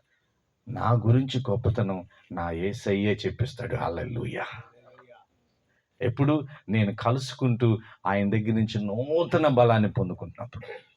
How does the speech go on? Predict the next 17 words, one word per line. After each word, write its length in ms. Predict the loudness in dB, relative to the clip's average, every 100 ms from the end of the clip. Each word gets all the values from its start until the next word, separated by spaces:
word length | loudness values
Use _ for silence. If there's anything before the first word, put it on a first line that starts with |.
| -2
ఆమేన్, 240 | 2 2 2 -8 _ -20 -18 -16 -8 -2
నూతన 640 | 2 4 6 6 4 4
శక్తిని 480 | 4 2 0 0 0
పొందుకుంటున్నప్పుడు 840 | 2 0 0 0 2 2 4 2 0 -4 0
నా 80 |
గొప్పతనం 1080 | 2 4 4 4 2 6 6 6 4 2 -4 -18 _ _ _ _ _ _ _ _ _ _ _ _ _ _ _ -12
నా 100 | -10
యేసయ్య 360 | -6 -6 -6 -8
చూసుకుంటాడు. 760 | -10 -14 -14 -18 -18 -20 -20 _ _ _ _ -6
ఆమేన్. 440 | 0 2 2 2 -2 -8 -20 _ -20 -20 _ _ _ _ _ _ _ -6
బైబిల్లో 340 | -2 0 0
చాలా 400 | 0 -2 0 2
మంది 360 | 2 2 0 -2 0
గొప్పతనాన్ని 580 | 0 2 0 2 2 0
యేసయ్య 260 | -2 -6 -8
చెప్పాడు. 540 | -10 -8 -8 -10 _ -2
"యోబు 500 | 0 2 0 -2